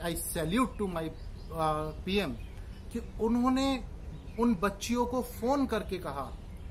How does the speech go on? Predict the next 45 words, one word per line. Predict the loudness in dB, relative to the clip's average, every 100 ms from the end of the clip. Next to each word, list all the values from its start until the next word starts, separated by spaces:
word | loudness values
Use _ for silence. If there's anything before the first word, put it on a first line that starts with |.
| -10 -10 -8 -2
कि |
बेटा | -2 0 0
परेशान | 0 -2 0 0 0
होने | 0 -2
की | -4
ज़रूरत | -2 2 4 4
नहीं | 0 -2 -2
है। | -2 -6 -10 -10 -4
वो | -2
team | 0 0 0
जब | 0 -2 -6 -8 -6
अपने | -2 -4
सेमीफाइनल | -2 -2 -2 -2
में | -4 -2
हार | 2 2 2
गई | -2
थी, | -4 -4 -6 -8 -6 0
भारतीय | 0 0 -2
महिला | 0 0
hockey | -2 -4 -6
team, | -4 -4 -6 -10 -8 -2
तो |
देश | 0 2 2 2
के | 0
प्रधानमंत्री | 0 0 -2 2 2 2 0 0 0
ने | 0
उनको | 0 0 -2
phone | -2 2 4 4
करके | 2 0 -2
कहा | -2 0 0
कि | -2 -8 -8
बेटा | -4 -4
कोई | -4 0 2
बात | 4 2 0
नहीं, | -6 -8 -10 -10 -2
आप | -2 -2
खेले, | 0 4 4
बहुत | 2 2 2 2
अच्छा | -2 -4
खेले, | -4 -6 -6 -8 -2
अगली | 2 4
बार | 2 2
जीत | 0 -4 -4
के |
आएंगे। | -4 -4 -8